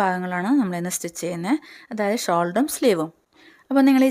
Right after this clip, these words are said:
ചാനൽ ആദ്യമായിട്ടാണ് കാണുന്നുണ്ടെങ്കിൽ ഒന്ന് സബ്സ്ക്രൈബ് ചെയ്ത് സപ്പോർട്ട് ചെയ്യണേ. കൂടെ നോട്ടിഫിക്കേഷൻ കിട്ടാനായിട്ട് ബെൽ ഐക്കണിൽ all എന്ന ഓപ്ഷൻ കൂടി ഒന്ന് കൊടുക്കണേ. അപ്പോൾ നമുക്ക് ബ്ലൗസിൻ്റെ ഷോൾഡർ കൂട്ടി യോജിപ്പിച്ച ശേഷം സ്ലീവ് അറ്റാച്ച് ചെയ്യുന്നത് എങ്ങനെ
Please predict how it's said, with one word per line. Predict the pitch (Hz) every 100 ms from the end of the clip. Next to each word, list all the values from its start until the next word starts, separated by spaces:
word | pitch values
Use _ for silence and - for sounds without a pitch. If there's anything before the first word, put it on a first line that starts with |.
| 254
ചാനൽ | 240 240 226
ആദ്യമായിട്ടാണ് | 220 220 240 233
കാണുന്നുണ്ടെങ്കിൽ | 196 190 185 190 277
ഒന്ന് | 214 208
സബ്സ്ക്രൈബ് | 180 - 165 165 175
ചെയ്ത് | 170
സപ്പോർട്ട് | 160 - 160 165
ചെയ്യണേ. | 160 190 320 _ _ _ _
കൂടെ | 226 226 220
നോട്ടിഫിക്കേഷൻ | 208 214 - - 208 214
കിട്ടാനായിട്ട് | 214 196 202 202 202 202
ബെൽ | 180 185
ഐക്കണിൽ | 185 190 202 -
all | 254 262
എന്ന | 208
ഓപ്ഷൻ | 185 - 175
കൂടി | 175 165
ഒന്ന് | 165
കൊടുക്കണേ. | 156 165 170 202 330 _ -
അപ്പോൾ | 233 262
നമുക്ക് | 254 247 233
ബ്ലൗസിൻ്റെ | 233 - 226 247
ഷോൾഡർ | 214 196 196 233 247
കൂട്ടി | 185 185
യോജിപ്പിച്ച | 180 180 165 175 156
ശേഷം | 151 - 262 -
സ്ലീവ് | 170 175 165
അറ്റാച്ച് | 180 160
ചെയ്യുന്നത് | 156 156 151
എങ്ങനെ | 160